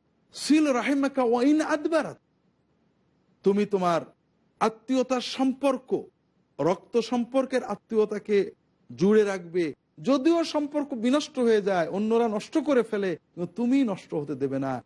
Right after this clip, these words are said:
যে কথা না বলে তুমি তার সাথে কথা বলো, যে খোঁজ খবর না নেয় তুমি সুযোগ পেলে তার খোঁজ খবর নাও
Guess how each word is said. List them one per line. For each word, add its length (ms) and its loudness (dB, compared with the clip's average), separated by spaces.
যে 120 -2
কথা 220 -4
না 180 -2
বলে 180 -2
তুমি 220 -6
তার 120 -4
সাথে 300 -12
কথা 200 -6
বলো, 300 2
যে 360 2
খোঁজ 200 -2
খবর 260 -2
না 200 -2
নেয় 160 -2
তুমি 280 -2
সুযোগ 360 -4
পেলে 160 -2
তার 180 -2
খোঁজ 220 -8
খবর 220 -2
নাও 280 -2